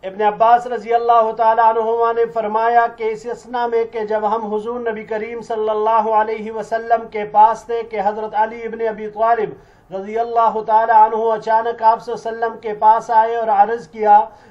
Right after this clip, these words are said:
"میرے ماں باپ آپ پر قرآن ہو، یہ قرآن ایک دم میرے سینے سے چٹک جاتا ہے، بس میں خود کو اس پر قادر نہیں پاتا، یعنی میں اس کو یاد نہیں رکھ پاتا۔" فقال له رسول اللہ صلی اللہ علیہ وسلم، "یا ابا الحسن،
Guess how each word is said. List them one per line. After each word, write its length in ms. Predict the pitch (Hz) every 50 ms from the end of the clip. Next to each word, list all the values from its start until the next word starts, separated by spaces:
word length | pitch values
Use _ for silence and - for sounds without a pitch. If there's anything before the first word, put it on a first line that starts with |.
| _ -
"میرے 280 | 165 190 214 226 226 208
ماں 200 | 214 214 208 202
باپ 300 | 214 220 226 233 233 233 -
آپ 300 | - 220 226 233 - -
پر 140 | 233 226 220 220 -
قرآن 500 | 214 208 - - 208 208 208 226 226 226
ہو، 220 | 202 220 226 220
یہ 200 | 214 214 214 208 208 208
قرآن 380 | 208 202 202 208 220 233 233 226 - -
ایک 200 | - 202 208 202 202 175
دم 220 | 214 214 - 233 226
میرے 280 | 220 220 220 220 214
سینے 400 | 208 - 208 214 220 233 240 226
سے 240 | 214 - 233 233 233
چٹک 420 | 226 226 220 214 208 226 202 185 175
جاتا 460 | 202 208 202 202 - 226 214 190 180
ہے، 140 | 180 160 151 - _ _ _ _ _ _ _ _ _ _ -
بس 200 | 202 214 - -
میں 160 | 208 226 233
خود 300 | - - 226 240 247 240
کو 200 | 240 240 233 220
اس 160 | 214 - -
پر 160 | - 240 233 240
قادر 460 | - - 214 220 220 - 233 220 214
نہیں 360 | 214 208 208 190 202 220 233 -
پاتا، 340 | 233 220 220 220 - 226 214
یعنی 280 | 208 208 214 208 208 208
میں 160 | 214 220 233
اس 180 | 226 214 -
کو 200 | - - 240 226
یاد 280 | 214 196 196 208 214 214 196
نہیں 300 | 202 202 185 180 208 226
رکھ 240 | 226 214 - - -
پاتا۔" 380 | 220 214 208 208 - 202 196 196 - - _ _ _ _ _ _ _ _ _ _ _ _ -
فقال 320 | 196 185 190 220 226 233
له 460 | 240 240 233 233 220 226 240 240 233
رسول 260 | 220 - 247 240 233 240
اللہ 360 | 233 233 240 233 233 226 226
صلی 300 | - - 240 226 220 226
اللہ 420 | 226 226 233 233 233 220 233 233
علیہ 360 | 226 226 240 240 233 208 226 226
وسلم، 500 | 220 214 - 233 233 233 233 233 220 214
"یا 200 | 220 233 240 240
ابا 240 | 240 226 226 233 240
الحسن، 460 | 226 - - 208 202 - 220 185